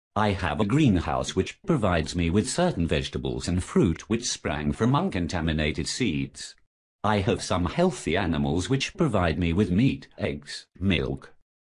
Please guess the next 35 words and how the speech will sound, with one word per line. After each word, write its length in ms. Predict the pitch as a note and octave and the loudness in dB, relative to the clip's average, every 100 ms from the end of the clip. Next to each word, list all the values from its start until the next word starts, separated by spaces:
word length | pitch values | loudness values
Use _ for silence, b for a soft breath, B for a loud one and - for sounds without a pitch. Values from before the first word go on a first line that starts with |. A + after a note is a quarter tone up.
| _ - | _ -6
I 120 | A2+ | -4
get 280 | A2 G2 - | 0 0 4
my 200 | F2+ F#2 | 4 4
water 400 | F#2 D#2 D2+ F2+ | 4 2 2 0
from 240 | - F#2 | 2 2
an 80 | G2+ | 4
underground 760 | C3 F3+ A2+ - A2 G#2+ E2 C#2+ | 4 2 2 0 0 0 -2 -4
spring. 600 | - - F#2+ D#2 C#2+ C#2 - _ _ - | -4 0 0 0 -4 -8 -14 _ _ -14
For 120 | - C3 | -2 2
you 160 | B2 | 2
to 140 | A2 C3 | 4 6
know, 440 | C#3 C#3+ C#3+ C#3 - | 6 6 2 -2 -8
bread 400 | - G#2+ A2 D#2 | -6 0 0 0
can 160 | - G2 | 0 2
be 140 | F#2+ | 2
bought 340 | D#2+ B2+ F#3+ - | 4 4 2 0
at 100 | C#2+ | -2
small 440 | - A#2+ F2+ F2+ | 2 4 4 4
independent 640 | A#2 C3 - C3 B2 B2 - | 4 2 2 2 2 0 0
bakeries, 520 | F2 - C2 B1+ - _ G#2+ | 0 0 -4 -4 -8 _ -6
especially 580 | - E3+ E3+ - E2 F2+ | -2 0 0 0 0 0
the, 120 | F2+ | -2
quote, 420 | - G#2 - - - | -2 -2 -2 -10 -18
foreign 640 | - B2 C3+ D2 C#2 C#2 _ | -4 0 2 0 -4 -8 _
ones 320 | G2 D#3 F3+ | 2 2 2
who 100 | - | 0
do 200 | G2+ G2 | 2 4
not 260 | F2+ A#2 - | 4 2 2
use 240 | E3 G#3 | 2 4
the 100 | A2+ | 2
same 380 | - - G#2 G#2 | -2 0 2 2
ingredients 800 | A2 A2 C#3+ C#3+ D2+ E2 D#2+ - | 2 2 2 0 2 0 0 -2
as 120 | D2 | -2
the, 100 | G2+ | -2
quote, 380 | - G#2+ D2 | 0 0 -2